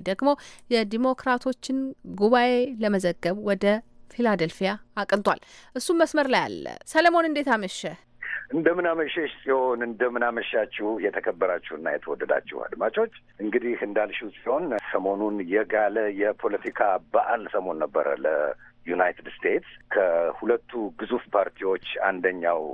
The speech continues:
Speaker 2: እ፣ ሪፐብሊካን ፓርቲው እንደጠቀስሽው አርባ አንደኛ ጉባኤውን አካሂዶ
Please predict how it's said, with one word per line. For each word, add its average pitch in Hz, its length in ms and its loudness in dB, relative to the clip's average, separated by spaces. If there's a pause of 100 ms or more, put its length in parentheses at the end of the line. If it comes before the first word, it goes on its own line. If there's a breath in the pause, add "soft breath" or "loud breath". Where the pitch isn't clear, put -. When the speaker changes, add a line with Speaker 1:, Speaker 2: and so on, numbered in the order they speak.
Speaker 2:
እ፣ 76 140 -2 (240)
ሪፐብሊካን 107 640 0
ፓርቲው 139 440 -2 (360 loud breath)
እንደጠቀስሽው 104 640 -2
አርባ 98 240 0
አንደኛ 101 380 -2 (380)
ጉባኤውን 92 540 2
አካሂዶ 123 460 0